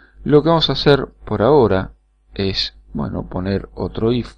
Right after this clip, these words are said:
por supuesto, lo cual ya está indicando que nos estamos alejando un poco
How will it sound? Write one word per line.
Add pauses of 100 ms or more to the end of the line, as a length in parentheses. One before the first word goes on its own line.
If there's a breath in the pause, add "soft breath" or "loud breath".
por
supuesto, (1800 soft breath)
lo
cual
ya
está
indicando
que
nos
estamos
alejando
un
poco